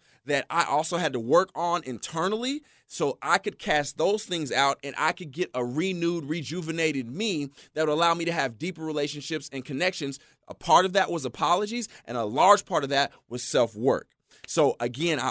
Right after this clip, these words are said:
always say that if you're finding yourself hitting wash, rinse, and repeat and getting stalemated in life,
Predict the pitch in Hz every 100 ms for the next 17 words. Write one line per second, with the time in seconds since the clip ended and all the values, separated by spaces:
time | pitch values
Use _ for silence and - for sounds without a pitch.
0 | - 135 160 170 160 - 180 165 123 98
1 | 101 123 117 147 175 196 190 185 170 170
2 | 160 _ - 160 135 131 139 156 160 160
3 | 147 127 - 175 - 123 135 107 - -
4 | 170 175 175 175 180 170 135 101